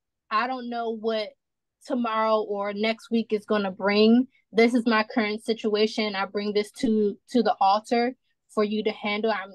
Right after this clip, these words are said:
I'm giving you my, my load, and I trust you, and know that in, in all my ways you will order my steps, and I'm trusting you with my life, and I'm asking you to have your way in my life, um,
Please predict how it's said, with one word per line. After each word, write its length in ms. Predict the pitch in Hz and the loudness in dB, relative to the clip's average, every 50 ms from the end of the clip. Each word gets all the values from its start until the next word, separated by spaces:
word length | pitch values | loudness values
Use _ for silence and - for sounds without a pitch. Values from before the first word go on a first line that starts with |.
| - - | -14 -12
I'm 180 | 196 190 190 | -12 -12 -6
giving 260 | 185 208 208 220 214 | -2 -2 0 0 0
you 220 | 214 208 208 214 214 | 0 -2 -2 -2 -2
my, 440 | 208 196 196 190 190 185 180 175 - | 0 0 0 2 2 0 0 -2 -4
my 260 | 208 202 196 190 185 185 190 | -6 -4 -4 -2 -2 -4 -2
load, 400 | 190 196 196 208 226 254 262 254 - | -2 0 2 2 2 2 0 -2 -6
and 140 | 208 208 196 | -8 -10 -8
I 140 | 190 190 - | -8 -8 -10
trust 560 | - - - - 208 208 233 226 - - - - | -10 -12 -4 0 2 2 2 2 0 -4 -4 0
you, 340 | 254 262 262 269 269 269 - _ _ _ _ - | 2 4 4 4 4 2 -2 _ _ _ _ -4
and 160 | - 208 208 208 | -2 0 0 0
know 180 | 208 208 202 | 0 -2 -2
that 360 | 196 190 208 202 202 202 185 - - _ - | -2 -2 -2 0 0 -2 -2 -6 -10 _ -14
in, 220 | 208 202 185 - _ - | -14 -14 -14 -16 _ -10
in 240 | 214 202 196 180 - - - | -10 -8 -10 -10 -8 0 6
all 220 | 220 220 233 233 | 8 8 8 8
my 200 | 226 226 214 214 | 8 6 6 6
ways 420 | 214 214 214 214 214 214 214 202 208 | 4 2 2 2 2 0 0 -2 -4
you 100 | 220 208 | -6 -4
will 200 | 196 180 - - | -4 -6 -6 -6
order 260 | 190 202 208 214 214 | -4 -2 -2 -2 -2
my 160 | 208 202 208 | -2 -4 -4
steps, 440 | 208 - - - 214 220 233 - - | -6 -6 -6 -4 -2 -2 -4 -6 -8
and 120 | 220 202 202 | -10 -8 -6
I'm 140 | 202 202 | -8 -8
trusting 500 | - - - - 240 233 226 - 226 220 | -10 -6 0 2 2 2 0 -2 -6 -4
you 200 | 214 214 214 208 | -4 -4 -4 -4
with 220 | 202 190 214 214 214 - | 0 2 2 2 2 0
my 140 | 214 208 196 | -2 -2 -2
life, 240 | 190 196 196 208 - - | -2 -4 -4 -6 -6 -10
and 100 | 196 196 | -12 -10
I'm 180 | 190 190 190 - - | -10 -10 -10 -8 -4
asking 400 | 208 196 208 226 220 - - 220 | 0 0 0 0 0 -4 -4 -4
you 140 | 214 208 208 - | -4 -4 -6 -8
to 60 | - 202 | -10 -6
have 320 | - - 208 196 196 202 | 0 2 2 2 2 2
your 160 | 196 190 190 | 0 -2 0
way 220 | 196 196 196 190 185 | 0 0 0 0 -2
in 100 | 185 185 | -4 -4
my 140 | 185 185 | -6 -2
life, 420 | 185 185 185 185 185 196 233 226 _ _ _ _ - 440 - _ _ - | 0 2 2 4 2 0 -2 -4 _ _ _ _ -12 -12 -12 _ _ 0
um, 500 | 196 196 202 196 190 185 180 185 190 | 2 4 4 4 2 0 -4 -6 -8